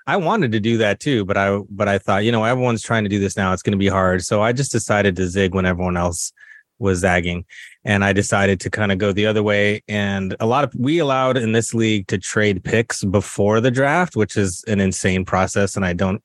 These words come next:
necessarily recommend it because <laughs> it was crazy keeping track. That's why we had to have this whole spreadsheet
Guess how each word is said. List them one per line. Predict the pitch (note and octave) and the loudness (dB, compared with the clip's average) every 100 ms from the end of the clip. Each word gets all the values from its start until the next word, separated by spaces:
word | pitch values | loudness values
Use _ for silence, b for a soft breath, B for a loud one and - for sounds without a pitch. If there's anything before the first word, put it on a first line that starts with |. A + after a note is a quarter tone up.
| - | -2
necessarily | G2+ - G2 G2 | -2 2 2 2
recommend | G2 F2+ F#2 G2 | 2 0 0 0
it | A#2 | 0
because | G#2 - A2 - | 0 -2 -2 0
<laughs> | |
it | F3 | -2
was | D3+ C#3 | 0 0
crazy | A2 B2 G#2 G#2+ A2+ | 0 2 2 2 0
keeping | A2 A2 G#2 | 0 0 0
track. | G2 G2+ G2 G#2 | 0 2 2 2
That's | A#2 A2 | 0 0
why | C3 | 2
we | |
had | A2+ G#2 | 2 2
to | |
have | G2+ F#2 | 0 0
this | F#2 | -2
whole | - F#2+ | -2 -2
spreadsheet | - G2 F#2+ - F2 | -2 -2 -2 -2 -6